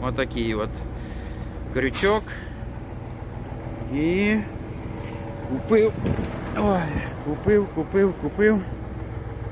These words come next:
Але їде. Я розумію, що машина маз надійна машина. Якщо до неї трошки прикласти рученят,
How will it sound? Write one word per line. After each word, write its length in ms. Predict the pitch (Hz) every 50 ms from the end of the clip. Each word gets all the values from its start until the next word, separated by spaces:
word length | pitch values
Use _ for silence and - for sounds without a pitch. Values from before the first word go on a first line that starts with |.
| - - - - - - - - - - - - - - - -
Але 260 | - 147 202 277 277
їде. 400 | 247 208 180 151 127 135 131 117 120
Я 220 | 120 127 156 185
розумію, 520 | 185 190 170 156 180 180 190 190 180 170
що 180 | 147 - 180 156
машина 500 | 156 165 160 - - 208 208 180 165 160
маз 400 | 156 156 175 190 196 180 147 139
надійна 580 | 147 160 165 160 156 156 160 151 139 135 131 127
машина. 480 | 127 139 139 - - 190 185 160 143
Якщо 460 | 139 135 143 131 - - - 175 170 156 - - - - - - - - - - - - - - - - - - - 135 131
до 100 | 135 180
неї 300 | 185 190 196 196 185 180
трошки 400 | 180 208 202 196 180 - - 190
прикласти 600 | 180 - 190 180 - 190 185 175 170 - - 185 180
рученят, 560 | 170 180 175 - 196 185 190 208 208 202 196